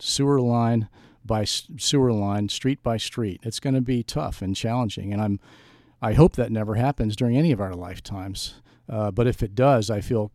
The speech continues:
confident that I've been through that experience once before, and as mayor, I could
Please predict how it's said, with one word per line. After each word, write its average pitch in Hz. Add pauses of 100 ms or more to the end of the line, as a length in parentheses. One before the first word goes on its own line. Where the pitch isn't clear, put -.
confident 104
that 101
I've 92
been 120
through 113
that 104
experience 104
once 101
before, 110
and 98
as 98
mayor, 107
I 95
could 101